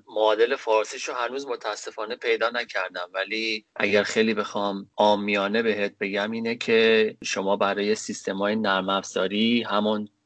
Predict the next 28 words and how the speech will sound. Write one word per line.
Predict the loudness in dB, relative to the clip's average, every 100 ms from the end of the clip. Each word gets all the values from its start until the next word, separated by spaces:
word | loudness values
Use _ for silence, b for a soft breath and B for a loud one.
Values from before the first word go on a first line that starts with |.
| -2
همونطوری | 0 2 0 2 0 0
که | -2 0 0 0 0
برای | 2 2 0 0 -2 0 -2 -4
مثلاً | -6 -8 -6 -4 -4 -2 -2 -4 -10 -14
ساختن | -2 0 0 0 0
یه | 2 2
ساختمون | 2 0 0 -4 -6 -4 -4
شما | -2 -2 0
به | 0
یه | 0
معمار | 2 0 0 4 4 4
نیاز | 0 -4 -4 -4
دارین | -6 -6 -8
که | -12 -8
طراحی | -2 -2 -2 -4 -4
بکنه، | -4 -4 -6 -6 -6 -6 -10 _ _
دیزاین | -2 4 4 4 2
بکنه | -2 -2 -2 -2
اون، | -4 -4 -6 -6
اون | -6 -2
بنا | -2 0 0 2
رو، | 2
اون | 2 0 -4 -6 -10
فونداسیون | -6 -6 -4 -6 -6 -4 -4 -4
و |
اون | -4 -4 -6
ساختمون | -2 -2 0 -6 -6 -6
رو، | -2 2 0